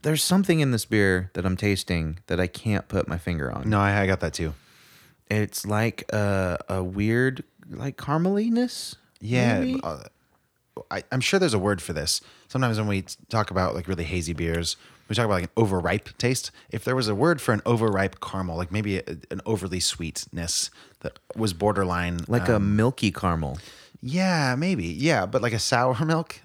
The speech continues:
Speaker 2: I know that sounds pretty bad,
Speaker 1: Mm.
Speaker 2: but
Speaker 1: Or almost like, um, like honey.
Speaker 2: Ooh, honey could work.
Speaker 1: I can. It
Speaker 2: Yeah.
Speaker 1: reminds me of, of honeycomb.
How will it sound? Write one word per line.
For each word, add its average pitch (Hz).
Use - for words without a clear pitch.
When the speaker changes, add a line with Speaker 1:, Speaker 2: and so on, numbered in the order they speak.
Speaker 2:
I 139
know 151
that 123
sounds 123
pretty 104
bad, 95
Speaker 1:
Mm. 98
Speaker 2:
but 87
Speaker 1:
Or 107
almost 135
like, 104
um, 82
like 87
honey. 92
Speaker 2:
Ooh, 156
honey 180
could 131
work. 71
Speaker 1:
I 110
can. 123
It 131
Speaker 2:
Yeah. 135
Speaker 1:
reminds 151
me 185
of, 98
of 104
honeycomb. 98